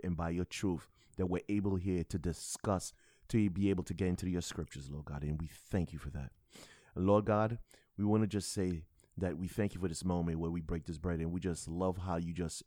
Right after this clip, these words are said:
reveal these things to us and how you sit here intimately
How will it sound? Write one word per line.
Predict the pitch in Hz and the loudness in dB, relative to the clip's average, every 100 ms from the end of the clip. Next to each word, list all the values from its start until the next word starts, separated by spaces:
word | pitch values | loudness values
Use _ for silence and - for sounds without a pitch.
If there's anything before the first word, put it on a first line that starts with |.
| - | -6
reveal | 85 73 90 95 92 95 | -6 -2 0 2 0 -2
these | 95 82 | -4 -2
things | 95 87 | -4 -4
to | 87 85 | -2 -2
us | 87 - | -2 -2
and | 80 | -2
how | 85 73 - _ - | -4 -6 -10 _ -6
you | 98 | -2
sit | - 117 | 0 0
here | 104 - | 0 -2
intimately | 113 104 98 98 87 | -4 0 -2 0 -6